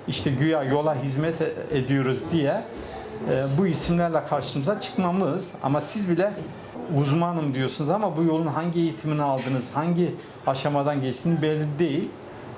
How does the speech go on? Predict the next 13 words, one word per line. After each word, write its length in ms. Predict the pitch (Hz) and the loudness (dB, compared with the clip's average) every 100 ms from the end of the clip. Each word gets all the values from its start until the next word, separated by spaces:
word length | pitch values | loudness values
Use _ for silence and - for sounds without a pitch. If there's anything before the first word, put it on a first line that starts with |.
| 135 | 0
Dolayısıyla 720 | 135 165 180 175 - 214 175 160 | 2 4 0 -2 0 2 2 2
da 240 | 226 - 156 127 | 0 0 -4 0
bilgi 300 | 156 160 165 | 0 2 2
almaktan 560 | 160 147 143 139 151 143 | 2 2 0 0 0 2
vazgeçti. 800 | 160 185 180 214 - - 214 208 - - - - - - | 2 0 0 0 -2 0 0 0 -4 -14 -14 -12 -10 -4
Sadece 560 | 165 - 214 160 160 202 | 0 2 2 2 2 2
işte 300 | 180 185 165 | 2 0 0
biz 160 | 185 170 | 2 2
bunları 280 | 185 180 | 2 2
sorurken 540 | 175 160 175 - 214 151 | 0 0 0 0 -2 0
cemevinin 480 | 165 175 160 156 156 | 0 0 -2 -4 -4
ihtiyaçları, 760 | 156 175 156 151 160 147 151 | -2 0 0 0 0 2 0
işte 360 | 123 - 143 | -2 -2 -2